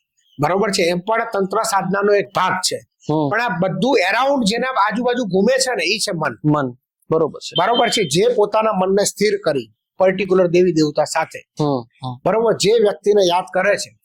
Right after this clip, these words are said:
Speaker 1: બરોબર છે?
Speaker 2: હમ.
Speaker 1: એ વ્યક્તિનું એ પૂતળું ને જે કાંઈ તૈયાર કરે છે, એના ઉપર જરીક અસર કરે ને, એટલે સામેવાળા વ્યક્તિને ફીલ થાય છે. અને સાયકોલોજીકલ રીતે ગણો તો પણ શક્ય છે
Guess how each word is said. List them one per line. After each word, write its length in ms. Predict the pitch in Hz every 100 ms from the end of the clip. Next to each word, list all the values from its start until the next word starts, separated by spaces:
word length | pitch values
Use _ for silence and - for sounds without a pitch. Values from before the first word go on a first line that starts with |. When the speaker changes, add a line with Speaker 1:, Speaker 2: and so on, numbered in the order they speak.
| _ _ _ - _
Speaker 1:
બરોબર 380 | 151 185 226 214
છે? 120 | -
Speaker 2:
હમ. 140 | 147 139
Speaker 1:
એ 140 | 226 269
વ્યક્તિનું 540 | 202 202 220 214 208
એ 60 | 208 202
પૂતળું 340 | 185 190 202
ને 100 | 196
જે 120 | 175
કાંઈ 160 | 185 190
તૈયાર 300 | 180 180 180
કરે 240 | 185 214
છે, 220 | 185 156 160
એના 120 | 202
ઉપર 260 | 202 214
જરીક 300 | 143 180 233
અસર 260 | 196 - 202
કરે 200 | 202 226
ને, 220 | 196 - _ _ _ _ _
એટલે 140 | 156
સામેવાળા 520 | 156 175 185 226 214
વ્યક્તિને 460 | 190 175 - 196 196
ફીલ 240 | - 175
થાય 200 | - 127
છે. 200 | 117 - _ _ _ _ _ _ _ _
અને 120 | 165 175
સાયકોલોજીકલ 720 | 180 180 220 220 208 214 190
રીતે 240 | 202 214
ગણો 220 | 190 196
તો 180 | 208 208
પણ 140 | 196 220
શક્ય 380 | 220 - 214
છે 120 | 202